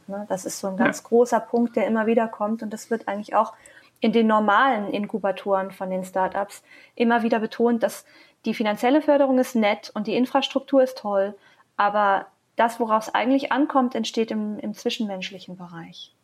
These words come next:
Speaker 2: Ja. Und eben bei Social Impact Labs hat man, wie der Name ja auch schon sagt, den Vorteil, dass es dann wirklich nur darum geht, den Social Impact, also die,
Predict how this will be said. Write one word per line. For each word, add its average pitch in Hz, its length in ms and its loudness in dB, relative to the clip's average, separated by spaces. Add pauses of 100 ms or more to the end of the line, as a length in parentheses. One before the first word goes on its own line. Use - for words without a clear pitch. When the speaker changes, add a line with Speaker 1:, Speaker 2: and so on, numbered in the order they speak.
(120)
Speaker 2:
Ja. 165 160 -6 (400)
Und 135 260 2
eben 165 220 2
bei 156 120 2
Social 151 380 0
Impact 170 520 2
Labs 190 380 0
hat - 260 -2
man, 185 480 2
wie 143 80 0
der 131 120 2
Name 131 360 2
ja - 100 -2
auch 135 100 -2
schon - 160 -2
sagt, - 500 -2
den 165 100 2
Vorteil, 147 520 -2
dass - 180 -2
es - 140 -4
dann 131 320 -2
wirklich 175 500 2
nur 160 120 2
darum 151 240 2
geht, 151 280 0
den 151 120 4
Social 160 500 2
Impact, 156 420 2
also - 200 -8
die, 131 320 -2